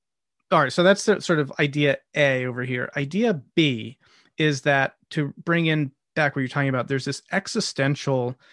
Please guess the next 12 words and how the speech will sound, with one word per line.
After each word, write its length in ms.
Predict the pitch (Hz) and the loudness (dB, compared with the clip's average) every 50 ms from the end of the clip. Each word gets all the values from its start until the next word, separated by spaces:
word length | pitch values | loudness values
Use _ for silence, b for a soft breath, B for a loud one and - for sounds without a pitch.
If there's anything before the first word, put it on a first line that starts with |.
| b b b b b b _ - | b b b b b b _ -2
import. 600 | 160 151 143 - - - - - - - - - | 0 0 0 -2 -6 -6 -6 -6 -6 -8 -12 -8
There's 200 | - 135 135 127 | -4 -4 -2 -2
this 180 | 135 131 - - - | -2 -4 -6 -4 -4
existential 600 | 156 170 - - 180 - - 160 156 - 147 131 | -4 -4 -4 -8 -6 -4 -2 -2 -2 0 -2 0
recognition 640 | 135 131 131 - 139 131 127 127 123 - - 131 123 | 0 0 0 0 -2 -4 -2 -2 -4 -4 -6 -6 -8
at 120 | 123 - | -8 -10
the 60 | - | -12
current 340 | - - 143 131 120 - - | -6 -4 -2 -2 -2 -2 -4
moment 320 | 127 127 127 123 117 - | -4 -2 -2 -4 -6 -4
that, 160 | - 127 120 123 | -6 -6 -4 -4
like, 260 | 127 123 117 - - | -4 -6 -6 -8 -10
we 640 | 131 131 147 185 202 214 208 202 196 196 190 - | -8 -2 0 2 4 4 4 4 2 2 0 -2